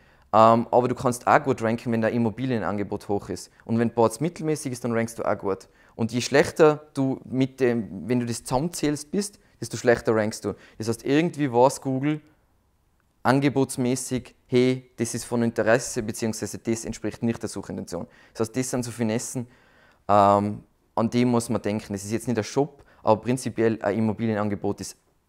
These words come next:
das identische wie eine Auswahl an Produkten.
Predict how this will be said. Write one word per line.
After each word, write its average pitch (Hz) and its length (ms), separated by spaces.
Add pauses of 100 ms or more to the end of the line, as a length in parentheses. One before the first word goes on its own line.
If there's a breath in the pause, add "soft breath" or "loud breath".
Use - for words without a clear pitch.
(240)
das - 140
identische 101 640
wie 98 240 (300)
eine - 180
Auswahl 87 320
an 95 80
Produkten. - 420